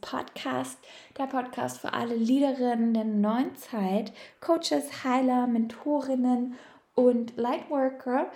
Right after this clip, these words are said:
Frauen, die einfach hier auf der Erde was Großes bewegen und als Unternehmerin stetig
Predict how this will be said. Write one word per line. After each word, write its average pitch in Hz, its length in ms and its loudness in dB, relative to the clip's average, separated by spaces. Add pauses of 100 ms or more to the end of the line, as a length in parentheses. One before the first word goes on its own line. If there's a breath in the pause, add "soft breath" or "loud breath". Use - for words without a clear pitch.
(200 loud breath)
Frauen, 269 480 0
die 254 120 2
einfach 247 240 -8
hier - 220 -6
auf - 140 -8
der - 200 -10
Erde 233 240 -6
was 226 200 -8
Großes 285 420 -6
bewegen 247 880 -4 (360 loud breath)
und 233 440 -2 (520 soft breath)
als 240 240 -6
Unternehmerin 226 1160 -2 (340 loud breath)
stetig - 760 -8